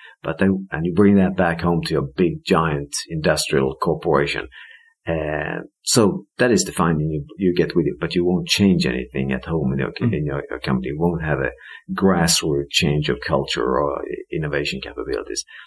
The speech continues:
Speaker 1: Uh, if you're a small company, however, I urge you to either follow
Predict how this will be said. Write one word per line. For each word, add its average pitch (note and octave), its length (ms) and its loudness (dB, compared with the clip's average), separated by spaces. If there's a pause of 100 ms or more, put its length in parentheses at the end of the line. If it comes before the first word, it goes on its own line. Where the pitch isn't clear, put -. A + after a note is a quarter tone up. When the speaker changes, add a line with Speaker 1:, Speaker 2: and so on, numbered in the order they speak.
(340)
Speaker 1:
Uh, - 140 -8 (140)
if B2+ 180 2
you're G2+ 100 8
a F#2+ 60 4
small D#3 400 2
company, - 340 -8
however, G1+ 380 -12 (120)
I - 180 -2 (180)
urge D3+ 280 2
you C#2 260 0 (560)
to E2+ 320 4 (140)
either D3 220 4 (180)
follow F#2 440 0